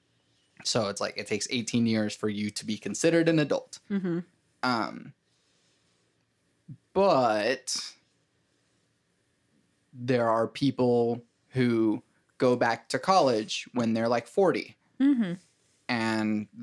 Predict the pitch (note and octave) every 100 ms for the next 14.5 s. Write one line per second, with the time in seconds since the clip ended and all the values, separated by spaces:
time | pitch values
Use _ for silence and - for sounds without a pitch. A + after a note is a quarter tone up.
0 | A#2+ A#2+ A#2+ - _ C#3 D3+ - B2 A#2
1 | A2+ A2 G#2+ A#2 B2+ B2 E3 F#3+ A#2 -
2 | G#2+ G#2 G2+ - - - _ _ _ _
3 | _ _ _ B2 A#2 G#2+ B2 A#2+ A#2 -
4 | B2 B2 A#2+ A#2+ A#2 - A2 G#2 G#2+ -
5 | - _ B2 A2+ A2+ A2 - A#2+ A2 G#2
6 | G#2 G2+ G2 F#2+ _ _ _ _ A#2 A2
7 | G#2+ G#2+ - - _ B2 G#2+ G2+ - G2+
8 | F#2+ - F#2+ - - - G3 F#3+ E3+ E3
9 | _ _ _ _ _ _ _ _ _ _
10 | _ _ _ _ A3 G#3 F#3+ F3 _ _
11 | _ - A#3+ G3+ D#3+ E3+ D3 C#3+ - D3+
12 | D3+ C#3+ B2 - D#3+ D3+ D#3 G#3 D3 B2+
13 | A#2+ - C#3 B2+ B2 - B2+ A2+ - B2
14 | A2+ A2 G#2 G2